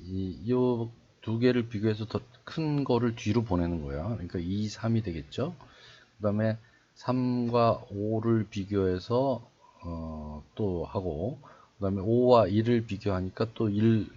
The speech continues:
이 오도 뒤로 가겠죠. 그 다음에 오와 칠을 비교하고. 그래서 첫 번째 루프가 하나 끝나면, 이 루프가 하나 끝나면, 어, 제일 큰 값이 맨 뒤에 오게 됩니다.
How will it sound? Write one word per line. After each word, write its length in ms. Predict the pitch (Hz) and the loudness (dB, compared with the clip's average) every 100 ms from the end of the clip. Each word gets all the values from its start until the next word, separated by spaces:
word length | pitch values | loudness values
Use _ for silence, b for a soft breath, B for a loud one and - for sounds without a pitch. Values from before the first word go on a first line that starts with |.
| - 95 | -16 -6
이 100 | 95 | -4
오도 520 | 92 110 104 87 - | -2 -2 -2 -2 -2
뒤로 220 | - 104 | -2 0
가겠죠. 640 | 98 78 73 - 76 143 - b b _ - | 2 0 -6 -6 -6 -6 -10 b b _ -10
그 80 | |
다음에 240 | 85 87 87 | -6 -4 -4
오와 400 | 92 95 95 90 | -2 2 2 0
칠을 340 | - 117 104 - | -4 -2 -4 -4
비교하고. 420 | - - - - | -12 -14 -12 -10
그래서 360 | 95 113 131 127 B B B - | -8 0 0 0 B B B -12
첫 240 | - - | -10 -4
번째 420 | - 156 147 143 | -2 -2 0 0
루프가 420 | 123 110 - - 117 | 2 -2 -6 -4 0
하나 140 | 127 | -2
끝나면, 640 | 120 160 143 87 87 71 - | -2 -2 0 0 -2 -4 -6
이 280 | 101 110 107 | -2 0 -2
루프가 480 | 92 - - 104 | -4 -6 -4 -2
하나 180 | 117 117 | 0 -2
끝나면, 760 | 120 127 117 80 73 87 156 180 - _ B B B - | -2 -2 -2 -2 -4 -2 -4 -6 -14 _ B B B -12
어, 200 | 82 82 | -10 -8
제일 520 | - 101 110 120 123 120 | -2 2 4 4 2 -4
큰 260 | - 151 | -8 -6
값이 540 | 143 - - - 123 110 | -4 -4 -6 -4 -2 -2
맨 420 | 73 78 87 82 | -2 -2 -2 -6
뒤에 360 | - 80 82 87 | -8 -6 -2 -2
오게 300 | 73 73 73 | -4 -8 -10
됩니다. 440 | 62 58 60 | -12 -14 -16